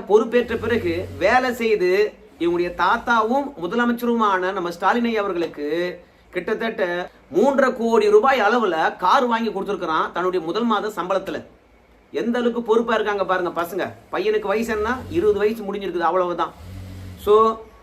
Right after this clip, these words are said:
தமிழ்நாட்டுல என்ன நடக்குது என்றும் இந்த குடும்பத்துக்கு தெரியல. அது மட்டும் கிடையாது, எந்த பிரச்சனையை எப்படி கையாள வேண்டும் என்றும் தெரியாது. நம்ம எடப்பாடி சொல்ற மாதிரி இந்த ஆட்சியில எத்தனை பேர் தான் அதிகார மையம் என்றும் தெரியல. ஏன்னா,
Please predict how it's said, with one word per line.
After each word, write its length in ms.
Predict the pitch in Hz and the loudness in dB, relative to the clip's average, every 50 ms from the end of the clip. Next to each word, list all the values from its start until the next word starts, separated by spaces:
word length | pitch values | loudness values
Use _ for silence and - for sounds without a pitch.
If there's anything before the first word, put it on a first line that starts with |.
| - - - - - - - 151 | -20 -20 -20 -16 -14 -6 -2 0
தமிழ்நாட்டுல 440 | 160 202 240 240 240 233 - 214 180 185 | 2 2 4 4 2 2 2 2 0 2
என்ன 180 | 214 233 233 220 196 | 4 4 4 4 4
நடக்குது 340 | 190 202 220 - 247 233 233 226 | 4 4 4 4 2 2 2 0
என்றும் 300 | 226 226 254 277 285 285 285 285 - | 0 2 2 4 2 2 0 -2 -4
இந்த 120 | 170 175 185 180 | -2 0 0 2
குடும்பத்துக்கு 440 | 190 214 214 214 202 202 - 180 165 165 180 | 2 2 2 2 -2 -2 -4 -4 -4 0 0
தெரியல. 320 | 185 190 196 190 175 175 185 202 202 - - - - - - - _ _ _ _ _ _ _ 110 127 | 0 2 2 2 2 2 0 -2 -4 -8 -12 -20 -20 -20 -20 -20 _ _ _ _ _ _ _ -4 -2
அது 140 | 165 175 208 | 0 0 2
மட்டும் 340 | 220 226 214 - 269 262 240 | 2 0 0 -2 -2 0 0
கிடையாது, 520 | 233 220 220 214 196 185 180 170 190 208 226 220 202 - - - - - - - _ _ _ - 147 | 2 2 2 4 4 2 2 2 0 0 2 0 -2 -4 -8 -14 -20 -20 -20 -20 _ _ _ -4 -2
எந்த 160 | 190 240 240 269 247 247 | -2 0 0 0 0 0
பிரச்சனையை 320 | 240 226 233 233 226 208 208 | -2 -2 0 2 4 4 4
எப்படி 200 | - 240 214 190 - | 4 2 -2 -2 0
கையாள 300 | 196 202 226 240 240 240 226 214 208 | -2 0 2 2 2 2 2 2 0
வேண்டும் 240 | 220 226 226 214 214 | 0 -2 0 -2 -2
என்றும் 220 | 202 202 233 233 220 208 | -2 0 -2 0 0 0
தெரியாது. 480 | 196 202 202 185 180 170 170 190 214 214 208 202 - - - - _ _ _ _ _ _ _ _ - | 2 2 2 2 2 0 2 2 2 2 2 -2 -6 -14 -20 -20 _ _ _ _ _ _ _ _ -8
நம்ம 160 | 165 190 208 190 | -4 0 2 2
எடப்பாடி 320 | 214 240 233 240 233 233 233 | 2 2 2 2 2 2 0
சொல்ற 200 | 226 226 214 214 202 202 | 0 0 0 0 0 2
மாதிரி 180 | 220 226 214 185 170 160 165 | 2 2 2 0 0 -2 -2
இந்த 120 | 180 202 190 185 214 | -2 0 2 2 2
ஆட்சியில 280 | 226 226 196 175 175 180 190 175 165 | 2 2 -2 -4 -2 -2 -2 -2 -4
எத்தனை 200 | - - 240 247 233 220 | -4 -2 -4 -4 -2 0
பேர் 160 | 240 233 220 208 226 | 0 0 0 0 0
தான் 160 | 233 240 233 - - - | -2 -2 -2 -4 -6 -6
அதிகார 320 | 185 214 233 233 233 233 233 226 | -4 -2 0 0 2 2 0 0
மையம் 260 | 214 214 220 220 214 208 | -2 -2 -2 -2 -2 -2
என்றும் 240 | 190 208 220 226 - 185 | -2 -4 -6 -2 -2 0
தெரியல. 320 | 196 202 196 190 175 175 175 185 180 - - - _ _ _ _ _ - 165 208 | 0 0 0 0 0 0 -2 -6 -8 -12 -20 -20 _ _ _ _ _ -4 -2 0
ஏன்னா, 260 | 240 240 233 226 233 | 0 0 2 2 2